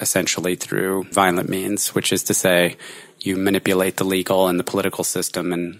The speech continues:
and all that just to get more numbers on the board, because it's not really about who those people are, because you're not trying to get individuals and personalities.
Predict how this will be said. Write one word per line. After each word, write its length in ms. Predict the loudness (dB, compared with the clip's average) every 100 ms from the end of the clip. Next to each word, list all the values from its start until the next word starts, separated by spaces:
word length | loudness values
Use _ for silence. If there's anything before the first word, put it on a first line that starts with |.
| -8
and 140 | 0
all 120 | 2 4
that 260 | 2 2
just 220 | 0 2
to 60 | 2
get 160 | 2 4
more 160 | 4
numbers 500 | 4 4 2 0 -2
on 100 | -4
the 60 | -4
board, 360 | -2 0 2
because 240 | 0 -2 -2
it's 180 | -2 2
not 220 | 0 2
really 260 | 0 0
about 460 | 0 0 0 -2 -4 -20 -10
who 140 | 0 2
those 180 | 2
people 260 | 0 2 4
are, 140 | 6
because 340 | 4 0 -4 -2
you're 140 | 2
not 160 | 2 4
trying 160 | 2
to 40 | 2
get 140 | 2
individuals 680 | 0 -2 -2 0 2 2 2
and 120 | 2
personalities. 840 | 2 0 2 2 2 2 0 -2